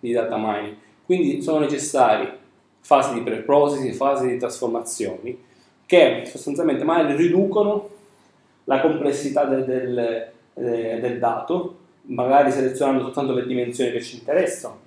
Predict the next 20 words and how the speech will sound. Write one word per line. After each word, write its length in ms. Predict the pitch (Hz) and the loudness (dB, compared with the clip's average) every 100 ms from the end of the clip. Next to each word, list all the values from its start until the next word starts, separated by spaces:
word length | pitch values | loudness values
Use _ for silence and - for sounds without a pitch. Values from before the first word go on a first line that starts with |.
| _ _ _ _ - | _ _ _ _ -14
mm, 600 | - 127 120 117 113 110 113 - _ | -8 -4 -4 -4 -4 -6 -8 -14 _
eh, 800 | - 120 110 107 110 110 113 113 - _ | -8 -6 -4 -4 -4 -6 -10 -14 -20 _
riducendo 520 | - - 143 170 160 | -8 -4 -2 0 0
magari 260 | 139 147 160 | 0 0 -2
anche 240 | 151 147 143 | -4 -4 -2
la, 160 | 135 | 0
la 80 | 135 | 0
dimensione 520 | 135 131 131 131 135 | 0 0 -2 -2 -4
stessa, 480 | 131 - 220 - - | -4 -4 -4 -4 -8
perché 160 | 120 - | -12 -16
scartiamo 440 | - 123 - 135 | -18 -14 -8 -6
il 60 | 123 | -4
dato 240 | 131 127 | -4 -4
che 80 | 131 | -6
non 140 | 127 | -6
ci 100 | 123 | -6
interessa, 480 | 123 156 165 - 120 | -6 -2 -2 -4 -6
per 160 | - - | -6 -4
poi, 420 | - 151 139 - - - - | -2 -2 -2 -8 -20 -20 -8
eh, 600 | 127 117 110 110 - | -4 -2 -2 -6 -8